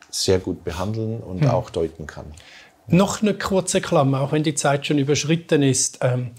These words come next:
Speaker 2: wir haben ja auch als Männer immer mehr, ähm, mit,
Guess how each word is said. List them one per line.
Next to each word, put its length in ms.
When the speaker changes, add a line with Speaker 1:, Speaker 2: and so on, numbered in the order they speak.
Speaker 2:
wir 180
haben 340
ja 180
auch 220
als 220
Männer 400
immer 260
mehr, 580
ähm, 340
mit, 500